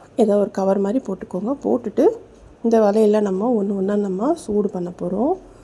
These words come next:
இது மாதிரி சூடு பண்ணாதெல்லாம் என்ன ஆகும்னா, நமக்கு வளையல் வந்து ஸ்ட்ராங்கா இருக்கும், சீக்கிரமா உடையாது. கண்டிப்பா நீங்க ட்ரை பண்ணி பாருங்க.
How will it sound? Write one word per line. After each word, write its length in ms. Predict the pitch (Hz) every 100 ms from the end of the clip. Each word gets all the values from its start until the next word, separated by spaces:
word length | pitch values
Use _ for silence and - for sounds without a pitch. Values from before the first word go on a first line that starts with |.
| - - -
இது 180 | 262 240
மாதிரி 220 | 247 269
சூடு 260 | 254 262 269
பண்ணாதெல்லாம் 460 | 220 196 202 214 233
என்ன 320 | 226 214 196
ஆகும்னா, 240 | 180 214
நமக்கு 420 | 247 214 185 - 247
வளையல் 300 | 190 202 202
வந்து 160 | 202
ஸ்ட்ராங்கா 540 | 233 - 175 196 220 196
இருக்கும், 380 | 190 226 320 466 - - - -
சீக்கிரமா 520 | - 285 240 220 220
உடையாது. 580 | 208 190 190 175 208 381 - - - - -
கண்டிப்பா 340 | - 190 196 214
நீங்க 220 | 190 233
ட்ரை 200 | 208 185
பண்ணி 180 | 190 190 190
பாருங்க. 420 | 180 180 208